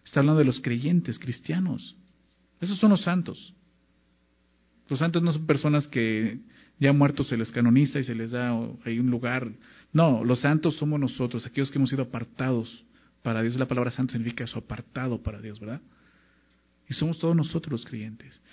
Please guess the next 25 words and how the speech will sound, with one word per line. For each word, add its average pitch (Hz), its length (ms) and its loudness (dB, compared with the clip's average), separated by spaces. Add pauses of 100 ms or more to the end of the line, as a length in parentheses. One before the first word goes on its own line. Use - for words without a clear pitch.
(140)
Y 139 80 0
Pablo 156 180 10
reconoce: 151 420 2
"Filemón, 139 380 0
tú 151 80 -2
has 147 60 0
mostrado 147 260 0
ese 135 160 -4
amor 131 160 2
no 143 80 2
solo 143 180 -4
para 120 120 -4
el 117 60 -6
Señor 139 160 0
Jesús, 131 240 -4
sino 131 160 0
para, 117 220 -10
también 123 300 -4
para 117 160 -8
los 113 160 -10
santos". - 380 -12 (1900)
Entonces, 139 680 0
¿es 139 100 -6
cierto 156 400 -4
esto? 175 360 -10